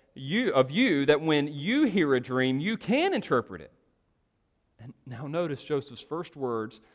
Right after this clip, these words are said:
to the most powerful man in all the world. Joseph answered Pharaoh, "It's not in me. God will give Pharaoh a favorable answer." Then Pharaoh said to Joseph, "Behold, in my dream I was standing on the banks of the Nile. Seven cows, plump and attractive, came up out of the Nile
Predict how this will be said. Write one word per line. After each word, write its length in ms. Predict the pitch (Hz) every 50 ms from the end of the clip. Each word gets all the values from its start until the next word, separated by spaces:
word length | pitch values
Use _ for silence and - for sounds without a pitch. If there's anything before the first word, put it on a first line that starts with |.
| _ -
to 60 | 131
the 60 | 131
most 200 | 120 120 117 -
powerful 400 | - 151 165 180 180 175 175 160
man 240 | 135 123 120 117 117
in 80 | 113
all 140 | 117 117 123
the 60 | 120
world. 400 | 117 113 110 101 90 87 82 82 - _ - _ _ _
Joseph 360 | - - 165 180 170 - 151 175
answered 320 | 165 165 156 - 135 -
Pharaoh, 480 | - 143 135 127 117 107 101 98 92 87 - - _ _ _ _ _ _ _ _ _ _ _ _ -
"It's 120 | - 202 -
not 180 | 330 320 247
in 120 | 165 131 120
me. 300 | 120 135 208 294 320 - - _ _ _ _ _ _ _ _ _ _ _ _ _ _ _ _ _ _ _ _ -
God 360 | - 247 285 339 349 330 302
will 200 | 220 208 170 156
give 280 | 120 143 139 131 123 123
Pharaoh 540 | - - 156 143 135 123 131 131 120 117 110
a 60 | 110
favorable 600 | - - 135 127 123 107 123 123 104 120 120 120
answer." 440 | 117 117 113 - - - 107 90 - _ _ _ _ _ _ _ _ _ _ _ _ _ _ _ _ _ _ _ _ -
Then 160 | 143 151 151
Pharaoh 300 | 143 143 139 135 135 131
said 240 | 127 - 147 131 123
to 60 | 127
Joseph, 460 | 120 131 135 131 127 - - 117 - - _ - - _ _ _
"Behold, 440 | - 165 185 190 208 208 208 208 190
in 100 | 160 151
my 180 | 151 151 147 147
dream 340 | 131 139 160 208 214 202 156
I 60 | 135
was 180 | 131 135 131
standing 460 | - - - 175 185 196 196 180 175 156
on 100 | 147 135
the 80 | 131
banks 360 | 123 143 156 175 175 - -
of 80 | 165 139
the 80 | 131 127
Nile. 380 | 135 139 143 135 110 90 82 -
Seven 460 | - - 127 135 139 139 135 127 123
cows, 480 | - - 165 151 135 120 113 107 -
plump 320 | - - 143 143 135 131 -
and 100 | 127 120
attractive, 500 | 110 - - 160 160 139 - 135 110 -
came 220 | - 143 139 139
up 140 | 139 135 -
out 160 | 135 156 170
of 60 | 175
the 60 | 156 143
Nile 360 | 131 123 117 110 107 110